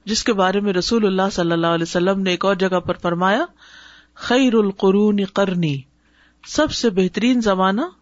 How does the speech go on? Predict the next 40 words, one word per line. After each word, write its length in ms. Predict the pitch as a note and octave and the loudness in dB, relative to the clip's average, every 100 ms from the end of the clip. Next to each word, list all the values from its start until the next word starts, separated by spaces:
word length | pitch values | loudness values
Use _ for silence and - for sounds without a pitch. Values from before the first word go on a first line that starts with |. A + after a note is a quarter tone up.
| _ _ _ G3+ | _ _ _ 0
میرا 240 | G3 F3+ | 2 2
زمانہ 400 | E3+ D#3 D3 C3+ | 0 -2 -4 -6
ہے، 160 | C3+ - _ _ _ _ - | -12 -18 _ _ _ _ -2
یعنی 120 | F#3 | 2
میرے 200 | G3+ G3+ | 4 4
زمانے 420 | F#3 E3+ E3 E3+ | 2 0 0 -2
کے 120 | E3+ | -2
لوگ، 300 | D#3+ F#3 F#3+ | 0 0 2
میرے 220 | F#3 G3+ F#3+ | 2 2 2
دور 260 | E3+ E3 | 2 0
کے 180 | E3+ E3 | -2 -2
لوگ 240 | E3 A3 A#3+ - - - _ | 2 2 0 -12 -20 -20 _
سب 300 | - - B3 | -10 -2 -2
سے 200 | - - | -2 -2
بہترین 520 | F#3+ F3 - F#3+ G3+ F3+ | 0 0 0 2 4 4
لوگ 260 | D3 C3 | 2 0
ہیں۔ 100 | C#3+ - _ _ - _ _ - | -8 -10 _ _ -20 _ _ -2
ثم 260 | D4 D4 C#4 | 0 2 2
الذین 520 | A#3 G#3+ G3 G#3 G3+ | 2 2 0 -2 0
یلونہم، 760 | F#3+ F#3 G3+ B3 G3 D#3 D3+ D#3 - | 2 2 2 2 2 -2 -6 -8 -6
ثم 240 | C4+ A#3 | -4 -2
الذین 480 | G3+ F3+ E3 E3 E3+ | 0 0 0 -2 -2
یلونہم، 720 | F#3+ A3 C4 C4 A#3 D#3 D3 _ _ - - _ _ - | 0 2 2 0 0 -4 -8 _ _ -20 -20 _ _ 2
پھر 140 | B3+ | 2
وہ 200 | A#3 B3+ | 4 2
جو 220 | G#3+ A3 G3+ | 2 2 2
ان 160 | F#3+ | 0
کے 140 | F3+ F#3+ | -2 -2
بعد 300 | E3 E3 D3+ | 0 0 0
آئیں 160 | C#3+ D3 | -4 -4
گے 80 | E3 | -6
اور 80 | D#3+ | -6
وہ 180 | E3+ G3 | -2 -2
جو 180 | F3+ F3+ | 0 -2
ان 100 | E3 - | -4 -8
سے 200 | - D4 E4+ A#3+ - | -6 -6 -6 -12 -10
ملیں 340 | E3+ E3+ E3 D3+ | -4 -2 -2 -2
گے، 80 | D#3 | -4
یعنی 360 | D3+ D3+ A3 D#4+ _ _ - - - _ _ _ - | -2 -2 -4 -6 _ _ -20 -20 -20 _ _ _ -2
تابعین 500 | F#3 E3 E3+ G#3 | 0 2 0 0